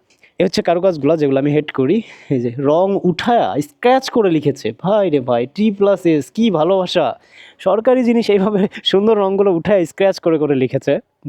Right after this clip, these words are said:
যে যার, আহ, মন চায় সেটাই লিখেছে। টি প্লাস আর সাদিক মার্জিয়া। <laughs> আহ, এই হচ্ছে অবস্থা। বাংলাদেশের কোথাও এভাবে পাবলিকলি কোনো পাবলিক প্লেস থাকলে সেখানে সুন্দর দেওয়ালগুলো সুন্দর রাখে না,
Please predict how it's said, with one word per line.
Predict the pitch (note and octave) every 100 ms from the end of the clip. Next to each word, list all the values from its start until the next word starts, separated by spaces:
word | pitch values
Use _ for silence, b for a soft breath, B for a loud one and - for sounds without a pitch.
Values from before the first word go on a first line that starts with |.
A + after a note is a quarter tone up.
| B2+
যে | C#3+
যার, | C3 C#3 C#3
আহ, | D3 - - B2+ C3+ C3+ - D3
মন | D#3+ E3
চায় | B2+ B2
সেটাই | - C3+ C3+
লিখেছে। | C#3 C3 - B2 D3+ _ _ _ _ _ _ _ _ - - _
টি | C3
প্লাস | C3 C#3+ C3+ -
আর | C3 C#3 C#3 _
সাদিক | - C3+ D3 D3
মার্জিয়া। | C3 C#3 C#3 F3 D#3+
<laughs> | C#3+ - G#3+ - - - - _ _ _ D4 B B B3 A#3 G#3+ B B -
আহ, | - D#3 D#3
এই | F3 F#3
হচ্ছে | F#3 G3+
অবস্থা। | D#3+ E3+ - D#3+ A#3+ - F#3 _ -
বাংলাদেশের | A#2+ C3 C#3 - D3 - B B B B _
কোথাও | - E3 G3 G3+ G3+ F3 B B -
এভাবে | C#3+ D#3+ F3
পাবলিকলি | D#3 D3+ E3+ G3 D#3+
কোনো | D3+ D3
পাবলিক | C3 C3+ D#3+
প্লেস | D#3 D3
থাকলে | - A2+ D#3
সেখানে | - C3+ C#3 C3 B2+
সুন্দর | - D#3+ F3
দেওয়ালগুলো | E3+ D3+ D3+ D3+ E3
সুন্দর | - D#3 D#3+
রাখে | B2 A2
না, | A2+